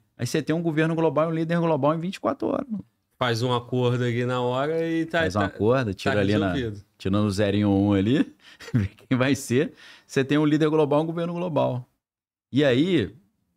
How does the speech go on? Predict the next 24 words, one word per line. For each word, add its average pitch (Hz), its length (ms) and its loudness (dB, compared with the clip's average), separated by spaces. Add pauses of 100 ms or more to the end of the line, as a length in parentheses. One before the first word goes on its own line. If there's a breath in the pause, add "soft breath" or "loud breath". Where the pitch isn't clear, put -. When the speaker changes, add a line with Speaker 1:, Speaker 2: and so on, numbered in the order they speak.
Speaker 1:
Ronald 135 400 2
Reagan 139 320 2
falou 143 360 2
isso, 131 280 2
cara, 98 200 0
oitenta 104 320 -2
e 92 40 -2
cinco, 117 200 -2
oitenta 101 240 -2
e - 20 -12
seis, 104 200 -2
oitenta 98 220 -2
e 90 40 -4
sete, 104 320 -2
ele 101 140 0
ia 117 80 2
nas 113 140 -2
palestras 104 380 -2
falando. 98 400 -2 (800)
Depois 143 360 0
de 175 60 0
muitos 160 400 0
anos, 131 540 0 (120)
o, 110 840 2